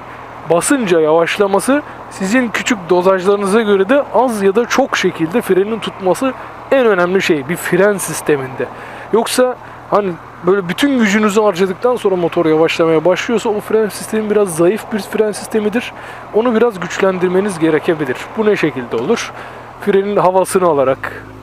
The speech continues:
yani bleeding diyorlar İngilizler buna, Amerikanlar ya da,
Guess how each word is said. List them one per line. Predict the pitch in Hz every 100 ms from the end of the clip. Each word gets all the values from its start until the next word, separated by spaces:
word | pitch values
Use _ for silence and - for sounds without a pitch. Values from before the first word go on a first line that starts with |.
| -
yani | 139 143 135
bleeding | 185 202 165 151
diyorlar | 143 135 131
İngilizler | 135 131 131 127 131 120
buna, | 123 156 - -
Amerikanlar | 135 127 131 123 127 123
ya | 107
da, | 110